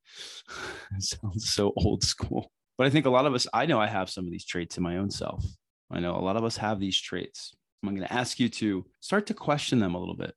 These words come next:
okay? And this is gonna be a way to do so. So for us to thrive in our relationships, let alone survive, underneath what needs you might have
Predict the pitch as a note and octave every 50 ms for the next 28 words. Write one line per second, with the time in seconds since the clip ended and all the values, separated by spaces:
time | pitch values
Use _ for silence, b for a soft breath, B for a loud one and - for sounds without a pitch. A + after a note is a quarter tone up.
0 | _ _ _ - - G2+ G2 G2+ A2 A#2 - D3 C#3+ C3+ C#3+ B2+ A#2+ G#2 A2+ G#2+
1 | G2+ G2 F#2+ F#2 G2+ E2 F#2 F#2 F2 - F#2 F2+ F2+ F#2 _ _ _ _ - -
2 | - C3 B2+ B2 B2 A#2+ - - C3+ - - - D#3+ F3+ G3+ - - - - F#3
3 | - - - C3 B2 A2+ C#3 D#3+ D#3+ D3 C#3 D3 C3 B2 A#2 A2 A2 G2+ G2+ G#2
4 | G2+ - A2 G#2 - - C#3+ - - - _ - A#2+ A2+ A#2+ C3 D3 C#3 C3+ C3+
5 | C3+ B2+ - A#2+ G#2 G2+ G2 F#2+ F#2 G#2+ G2+ - - _ _ _ _ _ _ _
6 | - C3+ D3+ E3+ F#3+ G3 G#3 E3+ D3 C#3+ D3 D3 C#3+ C#3 A2+ A#2 A2 - A#2 A#2+
7 | A#2+ A2+ G#2 A2 G#2 G#2 G2+ G2+ - - - G#2+ G2+ F#2 F#2 G2 G#2